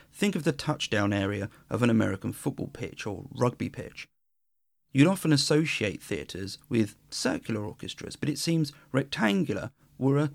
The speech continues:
tried and tested shape and carried on being used in later periods, and this challenges the idea that the circular orchestra replaced the rectangular version. Bit of a niche argument, but an interesting one.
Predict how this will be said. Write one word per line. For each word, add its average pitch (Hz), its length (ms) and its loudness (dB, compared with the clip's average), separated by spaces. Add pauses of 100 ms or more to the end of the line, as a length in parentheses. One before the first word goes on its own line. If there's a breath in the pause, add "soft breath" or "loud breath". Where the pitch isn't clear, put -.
(120)
tried 104 320 0
and 110 180 0
tested - 460 -10
shape 131 340 0 (220 loud breath)
and 127 120 0
carried 180 260 4
on 160 120 4
being 139 300 6
used 123 340 4
in 120 180 6
later 104 260 0
periods, 143 640 -4 (200)
and 123 120 0
this 185 220 2
challenges 139 640 0
the 104 120 2
idea 107 380 4
that - 140 -2
the - 60 -6
circular - 540 -2 (220 soft breath)
orchestra - 580 -8 (200 loud breath)
replaced - 680 -2
the 110 80 -4
rectangular 131 580 2
version. - 360 -10 (480)
Bit - 120 2
of 175 100 4
a - 20 2
niche 120 260 8
argument, 107 500 0
but 131 100 2
an 120 100 4
interesting - 460 -4
one. - 100 -18